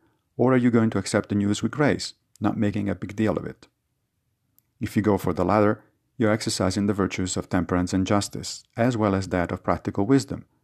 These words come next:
which reminds you that getting a promotion is a fine thing, but the only true good thing for you is to arrive at correct judgments. Thank you for joining me for another Stoic meditation. I will be back with a new episode very soon,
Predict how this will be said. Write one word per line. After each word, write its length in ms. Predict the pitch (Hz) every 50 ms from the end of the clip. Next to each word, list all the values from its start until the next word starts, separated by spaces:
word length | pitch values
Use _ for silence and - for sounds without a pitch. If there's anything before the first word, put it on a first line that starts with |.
| _ _ _ _ _ _ _ _
which 180 | - 95 - -
reminds 380 | 98 92 92 92 95 98 101 95
you 60 | 104
that 160 | - 92 85
getting 260 | - 101 104 110 117 117
a 40 |
promotion 400 | 113 123 117 117 110 107 - 110
is 100 | 95 87
a 60 | 92 87
fine 260 | - 90 85 82 82
thing, 420 | - - 139 127 107 92 92 - - _ _ _ _ _ _ _
but 100 | - 110
the 80 | 123 147
only 180 | 160 156 147
true 220 | 139 143 - 131 127
good 200 | 104 113 107 -
thing 180 | - 101 95
for 160 | 90 - - 82
you 240 | 82 80 76 - -
is 100 | 98 -
to 100 | - 110
arrive 340 | 101 90 95 92 87 82 -
at 120 | - -
correct 420 | - 107 90 85 80 78 - - -
judgments. 640 | - 87 80 - - - 73 - - - - - _ _ _ _ _ _ _ _ _ _ _ _ _ _ _ _ _ _ _ _ _ _ _ _ _ _ _ -
Thank 240 | - 143 156 160 165
you 80 | 165
for 100 | 156 151
joining 320 | 135 - 135 131 123 107 101
me 120 | 95 92
for 140 | 92 - 92
another 220 | 92 98 95 95
Stoic 320 | 92 - - 107 101 - -
meditation. 640 | 98 87 95 92 87 85 - - - 82 76 - _ _ _ _ _ _ _ _ _ _ _ _
I 100 | - 92
will 100 | 107 113
be 120 | 107 110 107
back 200 | 110 104 104 -
with 120 | 110 98
a 20 | 95
new 140 | 95 95
episode 420 | 101 123 - 139 127 - 123 110 -
very 180 | 123 113 113
soon, 360 | 107 - - 135 101 80 -